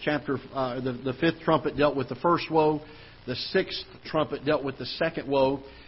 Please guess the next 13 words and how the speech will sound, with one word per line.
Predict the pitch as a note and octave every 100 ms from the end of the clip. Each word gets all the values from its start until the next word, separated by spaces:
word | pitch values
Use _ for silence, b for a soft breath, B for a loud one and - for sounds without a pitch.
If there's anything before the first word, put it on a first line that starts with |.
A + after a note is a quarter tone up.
| B B
and | D3+ D#3 D3
then, | F#3+ G3+ F3+
uh, |
after | E3+ F3+ G#3+ B3+
the | G#3+
sixth | - A3+ - -
trumpet, | - -
it's | E3 E3+
similar | A3 A#3 G3+ F3+
to | F3 E3
after | E3 E3 D#3
the | C#3
sixth | - F#3+ -